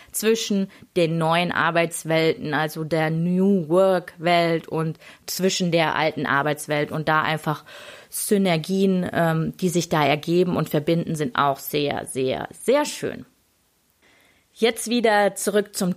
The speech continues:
Team-Call oder zum, zum Team-Meeting.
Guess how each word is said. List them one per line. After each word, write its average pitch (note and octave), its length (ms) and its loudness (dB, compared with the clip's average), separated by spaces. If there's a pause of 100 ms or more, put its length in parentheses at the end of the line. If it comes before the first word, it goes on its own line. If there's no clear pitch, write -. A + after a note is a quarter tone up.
(140)
Team-Call B3+ 840 2
oder F3+ 340 0
zum, E3 600 -6
zum G3 220 -4
Team-Meeting. B3+ 840 2